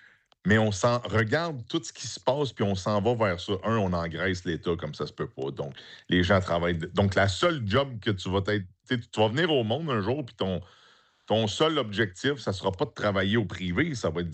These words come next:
dire, « Ah, je m'en vais travailler pour le gouvernement. » Puis tu vas être payé par le gouvernement, puis un jour, tu vas être logé par le gouvernement. Mais c'est déjà le cas, il y en a déjà de plus en plus, puis on en veut de plus en plus. Puis là, on a commencé à parler des épiceries fournies par le gouvernement. Puis le Canada s'en va vers ça.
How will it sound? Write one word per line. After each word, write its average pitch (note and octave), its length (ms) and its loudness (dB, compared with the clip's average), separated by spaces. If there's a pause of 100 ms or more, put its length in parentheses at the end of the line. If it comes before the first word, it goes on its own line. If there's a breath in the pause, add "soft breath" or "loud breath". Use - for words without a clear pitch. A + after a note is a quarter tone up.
dire, « - 100 -2
Ah, - 100 2
je A#2 100 -6
m'en F2 80 2
vais F#2 120 2
travailler F#2 260 2
pour G2 140 0
le E2 100 0
gouvernement. » D2+ 460 -6 (800)
Puis F2+ 180 -2
tu F2+ 100 -4
vas G2+ 60 8
être F#2+ 140 2
payé A2 260 4
par A2 140 2
le G2+ 100 0
gouvernement, F#2+ 540 0
puis F#2+ 120 -2
un F#2 100 0
jour, A#2 180 2
tu F#2 100 -4
vas F2+ 60 2
être F2 100 -2
logé G#2 360 2
par A2+ 120 0
le G2 80 0
gouvernement. F#2 480 -2
Mais F2+ 120 -2
c'est E2+ 120 -10
déjà G2+ 240 2
le F#2 80 2
cas, E2+ 160 -4
il - 60 -4
y - 20 -4
en F#2+ 80 -2
a F2+ 80 0
déjà F#2 220 0
de G2 80 2
plus F#2 240 0
en F#2 140 2
plus, F2 200 -4
puis F#2+ 100 -4
on F2+ 60 0
en F2 140 0
veut E2+ 100 -2
de F#2 80 -4
plus F2+ 240 -2
en E2+ 140 0
plus. F#2+ 240 -4 (360 loud breath)
Puis A#2 100 2
là, A#2 60 8
on A2+ 100 6
a G2+ 40 4
commencé G2 400 0
à G2 60 2
parler F#2+ 280 2
des F#2 240 0
épiceries F2+ 540 -4
fournies G#2+ 400 2
par E2+ 160 0
le E2+ 100 0
gouvernement. D2+ 540 -4 (640 soft breath)
Puis - 100 -4
le G2 100 6
Canada F#2 460 2
s'en F2+ 180 -2
va F2+ 140 4
vers F#2+ 240 0
ça. - 140 -2